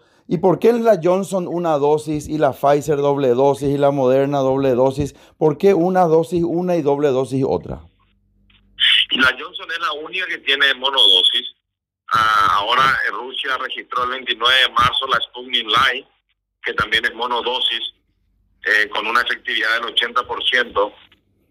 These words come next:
Speaker 2: Eh, creo que las vacunas van a ir hacia esa dirección, a ser monodosis anuales y, eh, muy probablemente cambiando las plataformas a A R N, porque es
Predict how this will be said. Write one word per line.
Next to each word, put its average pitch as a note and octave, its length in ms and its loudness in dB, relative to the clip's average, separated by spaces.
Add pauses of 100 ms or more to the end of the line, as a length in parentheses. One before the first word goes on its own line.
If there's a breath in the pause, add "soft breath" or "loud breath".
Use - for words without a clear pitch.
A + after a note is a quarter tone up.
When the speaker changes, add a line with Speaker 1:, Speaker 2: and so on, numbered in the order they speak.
(180)
Speaker 2:
Eh, G#2 540 2
creo B2+ 240 -2
que C3+ 140 -12
las C3 140 -14
vacunas C3+ 440 -10
van B2 180 0
a C3 80 2
ir C#3 120 0
hacia C3 340 0
esa C3 140 -4
dirección, C3 640 -4 (160)
a - 160 -6
ser A2+ 160 0
monodosis C3 720 0 (560)
anuales A#2 640 0 (1080)
y, G2 840 0
eh, F#2+ 380 0
muy A#2 140 -10
probablemente A#2+ 520 -2
cambiando A#2 460 -2
las B2 140 -2
plataformas A#2+ 640 -2
a A#2 280 2
A A2+ 40 2
R A#2+ 540 -2
N, C#3+ 260 -12 (460)
porque A2 420 0
es A2+ 80 -2